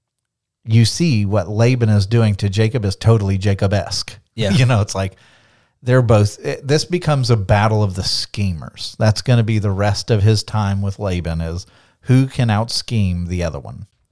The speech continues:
Speaker 2: And verse twenty-eight says, "Jacob did so and completed her week. Then Laban gave him his daughter Rachel to be his wife." And again, we miss all of the work that he'd done. You know, seven years fast forwards quickly, so it's easy just to be like, "Oh,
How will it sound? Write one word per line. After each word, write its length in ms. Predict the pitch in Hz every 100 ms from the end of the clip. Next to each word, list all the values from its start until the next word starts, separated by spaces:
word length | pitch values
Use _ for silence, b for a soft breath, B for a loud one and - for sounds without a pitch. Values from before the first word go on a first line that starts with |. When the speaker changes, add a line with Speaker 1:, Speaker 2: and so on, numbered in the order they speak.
| -
Speaker 2:
And 120 | 107
verse 160 | 120
twenty-eight 360 | - 139 143 160
says, 160 | 143 104
"Jacob 340 | 123 131 151
did 160 | 175 170
so 320 | 247 165 -
and 180 | - 123
completed 480 | 135 120 147 156 160
her 120 | 165
week. 300 | 160 90 - - _ _ _ -
Then 260 | 127 151 151
Laban 320 | 117 120 135
gave 280 | 113 110 117
him 120 | 127
his 120 | 139 139
daughter 280 | 110 120 156
Rachel 380 | 95 98 131
to 100 | 123
be 140 | 117 135
his 180 | 143 160
wife." 400 | 156 - - - _ _ _ _ _ -
And 80 |
again, 280 | 117 110 113
we 120 | 107
miss 340 | 110 113 110 -
all 220 | - 104
of 80 | 101
the 80 | 110
work 260 | 101 107 -
that 100 | 98
he'd 100 | 101
done. 220 | 101 110
You 80 | 110
know, 80 | 107
seven 360 | - 120 101
years 360 | 107 104 101 - -
fast 280 | - 98 101
forwards 240 | 117 90 -
quickly, 400 | - 101 117 113
so 160 | 110
it's 120 | 104
easy 260 | 101 107 107
just 240 | - 101
to 60 | -
be 120 | 104
like, 300 | 104 104 - _ _ _ _ _ -
"Oh, 160 | 156